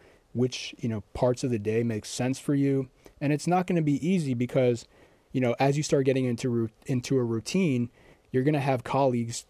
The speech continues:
tap into you and try to message you and say, "Hey, you know, I need you on this, I need you on that,"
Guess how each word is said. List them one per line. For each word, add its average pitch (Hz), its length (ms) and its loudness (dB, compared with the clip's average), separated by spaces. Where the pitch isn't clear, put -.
tap - 280 0
into 143 260 0
you 120 160 0
and 113 80 -4
try 123 180 0
to 113 80 -2
message 117 380 -2
you 107 120 -2
and 110 100 -4
say, 120 120 -4
"Hey, 127 280 2
you - 80 -2
know, 123 100 2
I 117 60 0
need 127 220 0
you 131 100 2
on 117 140 0
this, 131 160 -4
I 117 60 -2
need 113 180 -2
you 113 80 -2
on 107 100 -4
that," 135 340 0